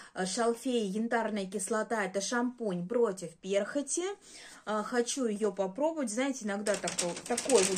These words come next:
бывает неприятность после, особенно того, как волосы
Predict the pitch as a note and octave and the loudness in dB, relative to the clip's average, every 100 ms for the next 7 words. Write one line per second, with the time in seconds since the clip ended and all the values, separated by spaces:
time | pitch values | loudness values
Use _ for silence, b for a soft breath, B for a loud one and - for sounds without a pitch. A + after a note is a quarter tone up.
0 | F#3+ A3+ A#3+ F#3 G3+ G3 G#3+ A#3 D4+ F4 | 4 6 8 6 2 -2 0 4 4 6
1 | B3+ G#3 - A#3 B3 A#3 G#3+ F#3+ F#3 F3+ | 6 4 0 2 2 4 2 4 4 2
2 | - - - - - A3+ C4+ A3 G#3 G3 | 2 4 6 6 6 4 6 6 6 6
3 | G#3 C4 C4+ - - A#3 A3 F#3+ - | 4 4 4 2 4 6 6 6 4